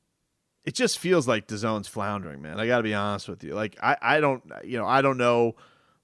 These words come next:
the books. I don't know any of that type of stuff, but I really felt like they, they priced themselves out.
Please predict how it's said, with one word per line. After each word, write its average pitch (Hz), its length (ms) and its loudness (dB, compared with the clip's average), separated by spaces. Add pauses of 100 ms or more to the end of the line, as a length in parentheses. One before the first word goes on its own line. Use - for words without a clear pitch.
the 107 100 -8
books. 139 460 6
I 113 100 2
don't 117 100 -4
know 113 140 -2
any 120 220 -2
of 120 60 2
that 113 160 4
type 117 180 2
of 113 80 -4
stuff, 113 400 4
but 104 340 -2 (1700)
I 123 60 4
really 151 440 8
felt 131 260 4
like 113 140 -2
they, 117 300 2
they 113 200 0
priced - 460 -4
themselves 107 560 -2
out. 104 400 2